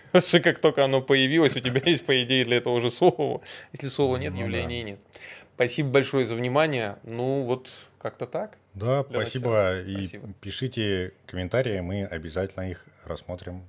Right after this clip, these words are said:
Speaker 2: в следующих беседах. Если что-то интересно, было бы здорово.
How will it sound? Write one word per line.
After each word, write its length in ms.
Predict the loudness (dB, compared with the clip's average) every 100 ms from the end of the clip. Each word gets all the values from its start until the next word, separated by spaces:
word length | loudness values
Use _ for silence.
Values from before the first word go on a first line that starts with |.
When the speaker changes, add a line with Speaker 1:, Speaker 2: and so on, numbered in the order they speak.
| _
Speaker 2:
в 60 |
следующих 360 | -16 -16 -16 -20 -16
беседах. 480 | -12 -10 -10 -14 -18
Если 160 | -20 -20
что-то 280 | -16 -12 -12
интересно, 580 | -14 -10 -12 -10 -14 -14 -18
было 220 | -14 -12
бы 80 | -14
здорово. 340 | -14 -14 -14